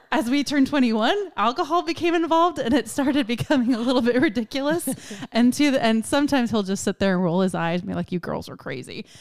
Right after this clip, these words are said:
Speaker 1: Um, but we still now to this day, we read Night Before Christmas, but it's kinda taken on a new, uh, a new life as adults. And it's, it's a fun, it's a beautiful poem. Um,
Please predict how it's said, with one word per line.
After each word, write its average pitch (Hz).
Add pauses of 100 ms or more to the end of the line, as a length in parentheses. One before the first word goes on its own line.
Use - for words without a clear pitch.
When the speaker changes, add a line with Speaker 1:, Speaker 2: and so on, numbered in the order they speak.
(200)
Speaker 1:
Um, 196 (120)
but -
we 240
still 269
now 262
to 254
this 247
day, 262
we 202
read 190
Night 190
Before 202
Christmas, 208
but 190
it's 196
kinda 214
taken 214
on 208
a 185
new, 202
uh, 196 (260)
a 240
new 247
life 262
as 202
adults. 208 (120)
And 190 (160)
it's, 294 (380)
it's 254
a 262
fun, -
it's 226
a 294
beautiful 214
poem. - (640)
Um, 185